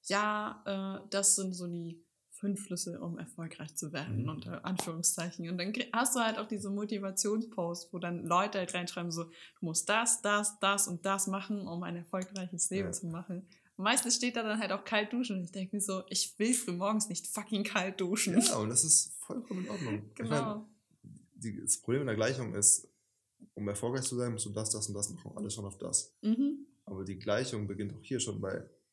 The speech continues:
Speaker 2: erfolgreich zu sein. Du
Speaker 1: Mhm.
Speaker 2: weißt noch gar nicht, was bedeutet, erfolgreich zu sein.
Speaker 1: Genau.
Speaker 2: Für dich persönlich.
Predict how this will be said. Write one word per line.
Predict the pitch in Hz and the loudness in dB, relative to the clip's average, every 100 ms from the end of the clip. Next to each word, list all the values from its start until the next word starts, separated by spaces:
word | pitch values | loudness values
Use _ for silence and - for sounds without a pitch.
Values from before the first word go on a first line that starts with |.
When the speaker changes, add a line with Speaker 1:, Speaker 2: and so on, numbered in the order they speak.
| _ | _
Speaker 2:
erfolgreich | 110 - 113 107 | -4 -2 0 0
zu | 104 104 | 0 2
sein. | 107 101 - - _ | 0 0 -6 -14 _
Du | 214 | -2
Speaker 1:
Mhm. | 214 | 4
Speaker 2:
weißt | 202 | 4
noch | - | 2
gar | 196 | -4
nicht, | 95 | -6
was | 95 - | -2 -2
bedeutet, | - 107 - | 0 -4 -4
erfolgreich | 110 104 104 | -8 -8 -8
zu | 104 101 | -6 -4
sein. | 104 123 | -6 -6
Speaker 1:
Genau. | - 214 208 214 - | -8 -6 -6 -8 -10
Speaker 2:
Für | - 117 104 | -4 -2 0
dich | 104 - - | 0 -4 -6
persönlich. | 107 107 104 - | -4 -2 -4 -8